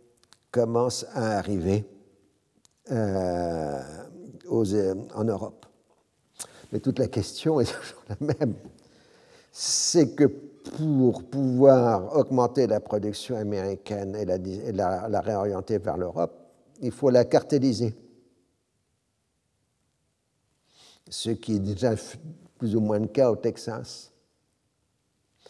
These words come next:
Euh, mais si vous faites un cartel de production,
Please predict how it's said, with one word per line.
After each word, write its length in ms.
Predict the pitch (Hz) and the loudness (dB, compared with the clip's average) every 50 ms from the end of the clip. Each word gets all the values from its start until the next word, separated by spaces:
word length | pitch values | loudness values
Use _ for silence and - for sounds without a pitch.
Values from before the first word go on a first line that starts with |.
| _ _ _ _ _ _ - | _ _ _ _ _ _ -6
Euh, 300 | 127 120 113 113 117 113 - 139 | -4 -4 -2 -2 -4 -4 -4 -2
mais 680 | 143 135 135 131 127 131 131 139 139 139 139 151 151 - - - | 0 0 2 2 4 4 6 6 6 6 6 4 0 -4 -10 -10
si 200 | - - - 156 | -8 -2 0 2
vous 160 | 143 139 131 | 4 4 4
faites 200 | - 143 143 - | 4 2 2 2
un 100 | 127 117 | 0 2
cartel 640 | - 151 127 - - - 147 135 117 110 107 - - | 4 2 2 2 2 4 4 4 4 4 -2 -4 -2
de 100 | 117 120 | -2 -2
production, 800 | 113 - - 110 107 98 101 98 - - - 131 131 151 196 262 | -2 -2 -6 -6 -6 -4 -6 -8 -10 -8 -4 -2 -2 -2 -2 -4